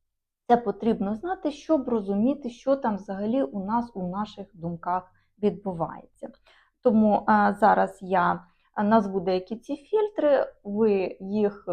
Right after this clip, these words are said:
зараз послухайте, можливо, щось відловите в себе, можливо, зараз, можливо, у якомусь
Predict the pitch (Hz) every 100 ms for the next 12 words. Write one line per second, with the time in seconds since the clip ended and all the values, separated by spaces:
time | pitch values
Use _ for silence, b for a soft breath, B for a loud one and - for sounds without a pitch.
0 | 165 180 214 208 190 - - 254 254 311
1 | 311 294 277 269 196 175 202 233 226 147
2 | - 196 - 180 196 190 196 190 180 _
3 | 262 269 247 214 175 196 196 175 170 -
4 | 214 247 247 220 190 185 190 180 175 170
5 | 180 170 170